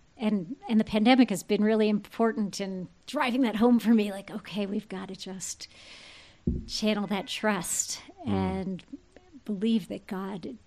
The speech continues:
Speaker 1: to feel God's love, even when we can't understand what's going on in this
Speaker 2: Yeah.
Speaker 1: world.
Speaker 2: Yeah. A-, and I think there is, I'm glad you mentioned the pandemic, because I think on some level,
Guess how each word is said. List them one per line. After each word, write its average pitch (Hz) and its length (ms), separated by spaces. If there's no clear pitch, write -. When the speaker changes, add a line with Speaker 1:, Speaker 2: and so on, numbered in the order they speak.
Speaker 1:
to - 160
feel 220 360
God's 196 340
love, 208 400
even 214 400
when 196 100
we 190 120
can't 202 320
understand 185 960
what's 185 240
going 185 320
on 180 600
in 190 140
this 185 220
Speaker 2:
Yeah. - 80
Speaker 1:
world. 175 500
Speaker 2:
Yeah. 92 240
A-, 147 220
and 135 80
I 139 60
think 156 220
there 123 140
is, 139 360
I'm 107 180
glad 107 260
you 113 80
mentioned 107 400
the 98 60
pandemic, 123 640
because 101 280
I 95 120
think 120 500
on 104 160
some 117 460
level, 110 640